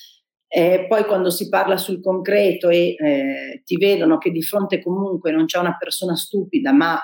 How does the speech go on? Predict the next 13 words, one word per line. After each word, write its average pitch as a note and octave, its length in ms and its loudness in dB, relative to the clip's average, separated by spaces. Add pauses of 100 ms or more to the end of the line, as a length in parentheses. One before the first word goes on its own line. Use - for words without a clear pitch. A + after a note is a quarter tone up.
una E3 160 -2
persona F3 360 -2
che E3 120 -6
f-, - 120 -10
sa F#3+ 260 -2
il E3 80 0
fatto D#3+ 320 -4
suo, D3+ 600 -2 (240)
soprattutto E3 680 -4 (300)
appunto D3+ 720 -4
a C3 80 -8
livello D#3+ 320 2
lavorativo, F3 920 0